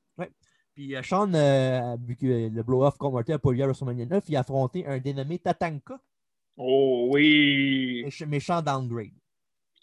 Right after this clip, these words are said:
Speaker 2: Tatanka est bien meilleur que Marty Jannetty.
Speaker 1: C'est discutable.
Speaker 2: On va en
Speaker 1: Bref,
Speaker 2: discuter
Speaker 1: euh,
Speaker 2: certains.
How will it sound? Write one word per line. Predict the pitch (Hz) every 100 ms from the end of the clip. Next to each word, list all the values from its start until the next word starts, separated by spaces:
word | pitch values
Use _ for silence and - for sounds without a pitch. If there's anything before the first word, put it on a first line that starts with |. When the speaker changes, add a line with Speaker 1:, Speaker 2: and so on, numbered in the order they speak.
| _ _ _ _ _ _ - - _ _ _ _ _ _
Speaker 2:
Tatanka | - 143 139 139
est | 160
bien | 139
meilleur | 135 135 139
que | 139
Marty | 131 127 127
Jannetty. | 120 117 113 107 131 _ _ _ _
Speaker 1:
C'est | 277
discutable. | 226 - - 156 98 101 107 _ _ _ - _ _ - - - -
Speaker 2:
On | 135
va | 135 139
en |
Speaker 1:
Bref, | 302
Speaker 2:
discuter | - - 175
Speaker 1:
euh, |
Speaker 2:
certains. | 147 127 147 202